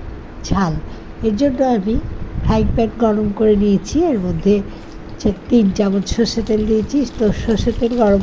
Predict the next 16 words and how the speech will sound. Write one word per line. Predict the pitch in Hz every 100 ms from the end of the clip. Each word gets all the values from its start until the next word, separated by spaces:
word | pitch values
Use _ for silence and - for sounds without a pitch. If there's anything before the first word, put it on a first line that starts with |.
| 190
করে | 226 233
এর | 196
মধ্যে | 185 185
হাফ | 185 -
চামচ | 190 185 -
কালো | 190 180 175
জিরে | 180 208 285
এবং | 247
একটু | 190 - - -
কাঁচা | 175 165 180
লঙ্কা | 175 - 262 254
দিয়ে | 202 165
দিয়েছি। | 170 160 - 180 - - - - 226
এগুলি | 214 240 254 196
ভেজে | 214 254 247
দিয়ে | 226 220